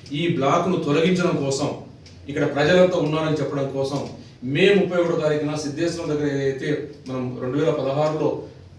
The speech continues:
అలుగు శంకుస్థాపన చేసాం, ప్రజా, ఆ, అలుగు శంకుస్థాపన చేసాం, ప్రజలతో పోయి స్వచ్ఛందంగా పోయి శంకుస్థాపన చేసి రాయలసీమలో జరుగుతున్న అన్యాయాన్ని ప్రపంచవ్యాప్తంగా తీసుకుపోయిన సందర్భంలో,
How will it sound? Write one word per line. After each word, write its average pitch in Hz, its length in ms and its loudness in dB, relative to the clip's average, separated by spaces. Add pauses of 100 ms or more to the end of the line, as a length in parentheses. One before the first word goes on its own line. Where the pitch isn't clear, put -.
(180)
అలుగు 175 260 2
శంకుస్థాపన 147 640 -4
చేసాం, 127 200 -4
ప్రజా, 135 460 0
ఆ, 127 240 -4
అలుగు 135 180 -2
శంకుస్థాపన 123 680 -8
చేసాం, 117 200 -8 (480)
ప్రజలతో 147 500 0
పోయి 135 180 -2
స్వచ్ఛందంగా 147 460 -2
పోయి 135 120 -4
శంకుస్థాపన 127 640 -8
చేసి 180 260 -6 (460)
రాయలసీమలో 196 640 6
జరుగుతున్న 170 420 4
అన్యాయాన్ని 185 640 2
ప్రపంచవ్యాప్తంగా 170 880 0
తీసుకుపోయిన 147 340 -2
సందర్భంలో, 147 600 -4